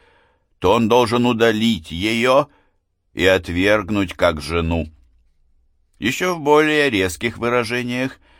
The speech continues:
писал папа епископу Войтаху и кардиналу Фридриху. Он указывал на опасность заблуждений Елены для спасения души самого Александра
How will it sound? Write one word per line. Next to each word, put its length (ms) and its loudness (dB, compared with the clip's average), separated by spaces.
писал 400 0
папа 320 0
епископу 760 -2
Войтаху 600 -2
и 60 0
кардиналу 720 -2
Фридриху. 720 -8
Он 180 0
указывал 600 0
на 180 2
опасность 540 0
заблуждений 800 -4
Елены 600 -4
для 180 -4
спасения 640 -6
души 480 -6
самого 500 0
Александра 800 -4